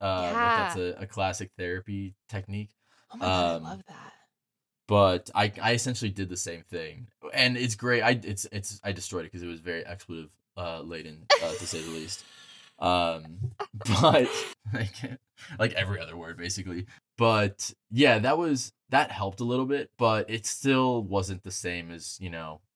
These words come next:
Speaker 1: wanting to just, you know, torch everybody and, you know, light 'em up.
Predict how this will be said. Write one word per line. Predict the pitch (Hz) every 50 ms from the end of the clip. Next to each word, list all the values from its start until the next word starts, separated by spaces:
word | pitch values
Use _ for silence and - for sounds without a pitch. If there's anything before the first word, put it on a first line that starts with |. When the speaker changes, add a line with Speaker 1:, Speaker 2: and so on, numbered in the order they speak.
| _ _ _ _ - - - _ _ _ _ _ _ _ _ _ _ _ _ _ _ _ _ _ _ _ _ _ _ _ _ -
Speaker 1:
wanting | 104 104 101 98 98 95
to | 95 - 104 95
just, | - - 95 92 92 90 - - - - - - - - _ _ _ _ _ _ _ _ _ _ _ _ _ _ _ _ _ _ _ _ _ _ _ _ _ _ -
you | 113 107 92
know, | 87 87 85 95 -
torch | - - 104 98 90 90 - - -
everybody | 87 87 85 82 73 90 82 78 80 80
and, | 80 80 78 - - -
you | 92 90
know, | 85 82 82
light | 87 87 85 85
'em | 82 82
up. | 78 78 - _